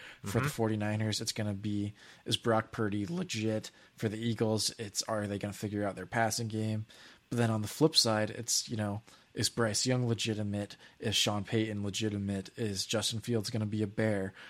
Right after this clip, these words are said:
Speaker 1: There's just a lot of questions in the entire league this season, despite if you're a quote-unquote good team or a quote-unquote bad team.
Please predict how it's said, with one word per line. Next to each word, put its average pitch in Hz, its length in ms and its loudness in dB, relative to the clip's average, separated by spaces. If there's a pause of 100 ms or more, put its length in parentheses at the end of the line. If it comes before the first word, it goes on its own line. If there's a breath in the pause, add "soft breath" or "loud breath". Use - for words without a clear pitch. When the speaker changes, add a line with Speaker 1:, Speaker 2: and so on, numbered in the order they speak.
(160 loud breath)
Speaker 1:
There's 131 200 6
just 170 200 4
a 202 60 6
lot 113 360 4
of 156 160 0
questions 123 560 2
in 123 100 -2
the 113 120 2
entire 117 440 2
league 127 320 2
this 101 160 0
season, 110 460 -4
despite 120 560 2
if 123 240 -4
you're 110 180 2
a 101 60 -4
quote-unquote 107 640 -2
good 123 240 0
team 175 340 2 (300 loud breath)
or 123 120 2
a 110 40 2
quote-unquote 117 520 2
bad 101 280 -2
team. - 260 -10